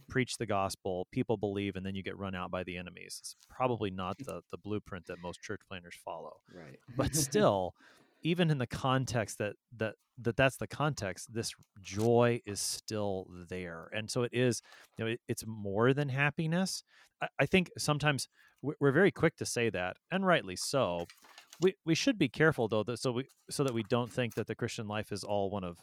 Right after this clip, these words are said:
Speaker 1: sadness and sort of, like, being, you know, trying to be joyful even when we're always sad. There is a, there is a happiness
Speaker 2: Right.
Speaker 1: to the Christian faith. And I, I think we would do well to remember that as well. Just as, and again, I know that's not the, the main thrust, perhaps, but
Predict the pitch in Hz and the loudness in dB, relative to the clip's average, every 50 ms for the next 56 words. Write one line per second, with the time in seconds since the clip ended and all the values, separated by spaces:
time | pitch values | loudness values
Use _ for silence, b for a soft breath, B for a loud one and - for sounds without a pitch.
0 | _ _ - - - - - 151 156 160 117 95 87 87 90 - - 104 101 101 | _ _ -8 -6 -2 2 6 8 8 8 6 4 0 -6 -4 -6 -6 -8 -8 -10
1 | - - 123 110 101 - 101 98 92 - _ _ _ - 123 123 123 117 110 110 | -4 -2 -2 -2 0 -2 -2 -4 -4 -8 _ _ _ -2 0 0 0 0 -2 -4
2 | 98 B B B B B - 113 107 90 - - 135 131 127 113 120 117 110 117 | -8 B B B B B -8 -6 -6 -2 0 2 4 4 4 2 2 2 4 4
3 | 117 117 - - 120 117 120 113 113 104 98 95 95 95 110 131 143 127 95 85 | 4 4 4 2 -2 -2 -2 -2 -2 -2 -4 -4 -2 4 6 6 6 6 4 2
4 | - - - 90 85 87 85 120 123 131 151 196 240 233 160 101 - _ - - | -2 -6 -6 -6 -6 -4 -2 -2 0 2 2 2 4 4 4 2 0 _ -6 -2
5 | - 143 170 208 170 - - - 104 85 - - - 90 85 82 - - - - | -2 0 0 0 -2 -2 -4 -6 -4 -4 -4 -4 -8 -10 -10 -10 -10 -10 -8 -8
6 | - - _ _ - - - - 127 110 101 98 - - 107 92 - - - 87 | -10 -12 _ _ -12 -6 -2 0 0 0 0 -2 -6 -8 -8 -8 -8 -10 -10 -12
7 | 85 - - - 90 - - - - _ 110 117 117 - - 117 - 160 151 131 | -14 -12 -10 -10 -10 -10 -12 -16 -18 _ -10 -8 -6 -6 -6 -4 -2 -2 -2 0
8 | - 120 104 104 98 87 - 113 107 98 101 107 107 104 95 b b b b b | 0 0 0 0 -2 -2 -2 -2 -2 0 0 2 2 2 0 b b b b b
9 | b b b b _ - - 127 113 98 98 107 117 123 120 104 98 92 87 113 | b b b b _ -8 -2 0 0 0 0 0 -2 0 0 0 -2 0 2 2
10 | 113 117 117 - 101 92 92 92 90 147 156 143 123 107 110 - 196 185 - 175 | 2 2 2 0 -4 -6 -8 -4 2 6 8 8 8 8 6 4 2 2 2 2
11 | 160 - - 135 143 156 135 143 120 113 120 131 151 151 131 - - 135 120 - | 2 2 0 -2 0 2 2 2 2 2 2 2 2 2 0 0 0 -2 -2 -2
12 | - 101 - 98 101 98 98 98 110 113 113 110 98 - - - - - 156 151 | -2 -4 -4 -6 -8 -8 -6 -6 -4 -4 -4 -6 -8 -10 -14 -18 -4 0 4 4
13 | 127 101 - - - 113 85 80 87 85 87 - - B B B B B B B | 4 4 2 -2 -6 -8 -6 -6 -6 -6 -6 -8 -12 B B B B B B B
14 | B - - - | B -6 -6 -6